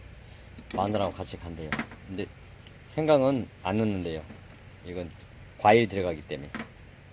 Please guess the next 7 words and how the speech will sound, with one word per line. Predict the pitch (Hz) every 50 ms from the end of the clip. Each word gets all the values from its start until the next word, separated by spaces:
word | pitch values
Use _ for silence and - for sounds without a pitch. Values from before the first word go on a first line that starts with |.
| - - - - - - - -
과일이 | 87 95 104 104 95
들어가서 | - - 95 98 95 107 -
상큼해야 | - - 156 - - 143 143 113 95
돼요. | 80 78 73 - - - - - - - - - - - - - - - - - - - - - - -
네, | 82 80 76 - -
맞아요. | 78 76 78 73 71 - - - - - - - - - - - - - - - - - - - - - - - - - - - - - - - - - - - - - - - - - - - - - - - - - - - - - - - - - - - - - - - - - - -
음. | - -